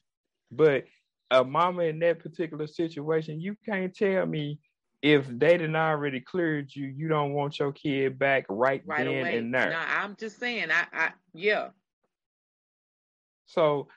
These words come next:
Speaker 1: I mean, no, I, I don't, I don't agree with that at all.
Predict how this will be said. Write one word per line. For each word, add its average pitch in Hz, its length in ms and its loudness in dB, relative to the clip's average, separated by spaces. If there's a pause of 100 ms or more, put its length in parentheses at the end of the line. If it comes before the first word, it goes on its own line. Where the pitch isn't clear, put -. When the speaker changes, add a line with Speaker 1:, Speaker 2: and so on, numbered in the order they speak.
(140)
Speaker 1:
I 139 100 -4
mean, 151 540 -2 (200)
no, 123 480 2
I, 139 340 4
I 160 40 4
don't, 165 280 0
I 143 100 0
don't 165 220 0
agree 127 320 -6
with 127 160 -6
that 92 220 0 (240)
at 131 280 2
all. 135 520 0